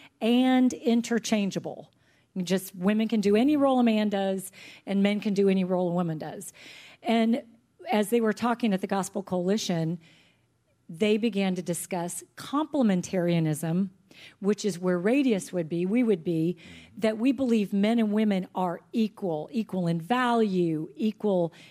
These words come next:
in their competency and in their capabilities, but we are distinctly made different by God, made in his image to complement one another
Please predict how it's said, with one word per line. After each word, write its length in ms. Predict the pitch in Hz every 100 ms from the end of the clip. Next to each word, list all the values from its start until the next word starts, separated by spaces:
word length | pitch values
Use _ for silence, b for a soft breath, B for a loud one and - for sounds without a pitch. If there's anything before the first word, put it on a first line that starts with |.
| B -
in 440 | 196 185 180 180
their 140 | 180 190
competency 1120 | - 294 - 214 - 175 - 190 165 156 -
and 380 | 180 180 170 165 B B B 120 -
in 380 | 208 196 190
their 140 | 190 196
capabilities, 1040 | 220 220 240 220 370 349 262 - 180 170
but 640 | - - 294 277 233 - - b b b
we 160 | 220
are 100 | 214
distinctly 960 | 202 196 - - - 277 262 - 254 262
made 400 | 240 226 220 202
different 360 | 226 226 220 220
by 160 | 202
God, 580 | 175 202 233 220 175 180 - B B B B B
made 460 | 180 196 277 302 240
in 100 | 202
his 220 | 185 233
image 520 | 240 233 175 160 -
to 160 | - 208
complement 880 | - - - 311 294 262 240 196 226
one 220 | 190 180
another 440 | 175 165 165 170